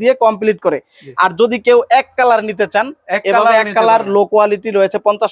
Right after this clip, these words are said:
Speaker 1: টাকাও রয়েছে প্রিন্ট করে।
Speaker 2: পঞ্চাশ টাকাও আছে, পয়-, ফু-, পঁয়ত্রিশ টাকাও আছে
Speaker 1: আচ্ছা, এমনি
Speaker 2: প্রিন্ট
Speaker 1: দাম
Speaker 2: সহ।
Speaker 1: হচ্ছে ধরেন চল্লিশ টাকা,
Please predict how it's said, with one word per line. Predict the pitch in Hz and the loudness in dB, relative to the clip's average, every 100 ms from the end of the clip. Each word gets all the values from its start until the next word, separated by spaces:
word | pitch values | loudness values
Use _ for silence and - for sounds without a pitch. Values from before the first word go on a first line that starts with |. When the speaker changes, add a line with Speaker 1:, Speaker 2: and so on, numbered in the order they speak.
| 208 | -2
Speaker 1:
টাকাও | 202 | 0
রয়েছে | 196 190 185 226 233 - | 2 2 2 -2 -4 -4
প্রিন্ট | 202 196 | -4 -2
করে। | 202 208 277 | 0 0 0
Speaker 2:
পঞ্চাশ | 190 208 226 220 | -4 -4 -4 0
টাকাও | 233 240 | 0 2
আছে, | 247 240 269 277 | 2 2 0 0
পয়-, | 240 233 208 | -2 -4 -4
ফু-, | 220 226 | -8 -6
পঁয়ত্রিশ | - 196 208 196 | -4 -2 -2 -2
টাকাও | 202 180 | -2 2
আছে | 165 | 2
Speaker 1:
আচ্ছা, | 147 165 | 2 0
এমনি | 190 | 2
Speaker 2:
প্রিন্ট | 214 240 | 2 2
Speaker 1:
দাম | 214 | 2
Speaker 2:
সহ। | 214 | 0
Speaker 1:
হচ্ছে | 214 226 | 0 0
ধরেন | 202 214 | 2 0
চল্লিশ | 208 240 240 - | 0 -2 -2 -4
টাকা, | 226 - | -4 0